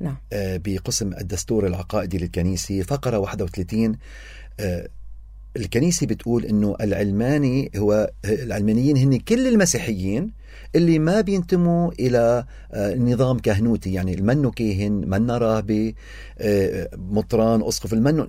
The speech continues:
Speaker 2: لا ينتموا إلى السلك ال-، إذا بدك الإكليريكي.
Speaker 1: نعم.
Speaker 2: آه، آه،
Speaker 1: هن
Speaker 2: هن العلمانيين.
Speaker 1: علمانيين.
Speaker 2: وبالتالي العلمانيين بشكلوا
Speaker 1: الكنيسة.
Speaker 2: آه، بشكلوا ال-، ال-، القسم الأعظم من الكنيسة. نحن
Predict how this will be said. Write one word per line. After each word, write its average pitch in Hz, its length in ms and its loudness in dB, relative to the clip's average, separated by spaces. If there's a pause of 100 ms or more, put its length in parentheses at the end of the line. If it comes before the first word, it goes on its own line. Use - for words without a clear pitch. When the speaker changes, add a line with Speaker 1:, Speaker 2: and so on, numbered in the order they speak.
(220)
Speaker 2:
لا 120 120 4
ينتموا 151 400 4
إلى 117 160 4
السلك 117 600 0
ال-، 110 140 2
إذا 107 280 0
بدك 117 300 -2
الإكليريكي. 147 800 2 (120)
Speaker 1:
نعم. 135 220 2 (100)
Speaker 2:
آه، 170 260 0
آه، 196 200 8
Speaker 1:
هن 302 280 8
Speaker 2:
هن 220 500 6 (160)
العلمانيين. 120 460 4
Speaker 1:
علمانيين. 180 280 4
Speaker 2:
وبالتالي 170 680 4 (160)
العلمانيين 110 720 2
بشكلوا 143 760 0 (240)
Speaker 1:
الكنيسة. 233 520 0
Speaker 2:
آه، - 80 -10 (140)
بشكلوا 120 480 0
ال-، 113 220 4
ال-، 107 320 2
القسم - 380 -2
الأعظم 117 720 2 (320)
من 117 160 4
الكنيسة. 110 520 2
نحن 110 440 0